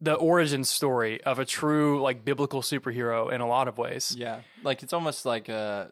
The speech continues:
Speaker 2: celebratory moment.
Speaker 1: Yeah.
Speaker 2: Like, if you've been paying attention to the story.
Speaker 1: Right.
Speaker 2: Because
Speaker 1: Because we've had so much darkness. <laughs>
Speaker 2: Yeah, exactly.
Speaker 1: Yeah.
Speaker 2: It's like, finally a guy who is gonna, you know, walk in wisdom, <laughs>
Speaker 1: Right.
Speaker 2: you know?
Speaker 1: Right.
Speaker 2: Uh,
Speaker 1: And then the, kind of the next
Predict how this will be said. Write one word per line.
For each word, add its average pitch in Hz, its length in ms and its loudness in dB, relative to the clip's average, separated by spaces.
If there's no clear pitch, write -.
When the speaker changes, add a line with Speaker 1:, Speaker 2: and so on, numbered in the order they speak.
Speaker 2:
celebratory 107 760 -6
moment. 92 380 -12
Speaker 1:
Yeah. 117 300 -4
Speaker 2:
Like, 107 240 -8
if 104 140 -16
you've 104 140 -12
been 104 160 -10
paying 104 180 -8
attention 104 360 -14
to 98 60 -20
the 95 60 -18
story. 95 520 -12
Speaker 1:
Right. 113 300 0
Speaker 2:
Because - 640 -16
Speaker 1:
Because 123 200 -8
we've 131 140 0
had 135 160 2
so 139 140 0
much 123 180 -2
darkness. 131 460 0
<laughs> - 20 -8
Speaker 2:
Yeah, 123 240 2
exactly. 107 580 -2
Speaker 1:
Yeah. 123 300 2
Speaker 2:
It's 107 140 -10
like, 107 160 -2
finally 139 480 0
a 113 80 -2
guy 107 540 -2
who 107 180 -8
is 104 160 -8
gonna, 107 520 -8
you 110 120 -14
know, 98 380 -12
walk 104 320 -4
in 95 200 -12
wisdom, 101 520 -12
<laughs> - 40 -8
Speaker 1:
Right. 113 360 -2
Speaker 2:
you 101 60 -4
know? 90 340 -10
Speaker 1:
Right. 113 280 -2
Speaker 2:
Uh, 107 200 -14
Speaker 1:
And 139 100 0
then 160 200 2
the, 139 340 2
kind 156 160 -2
of 170 60 2
the 147 80 2
next - 680 -2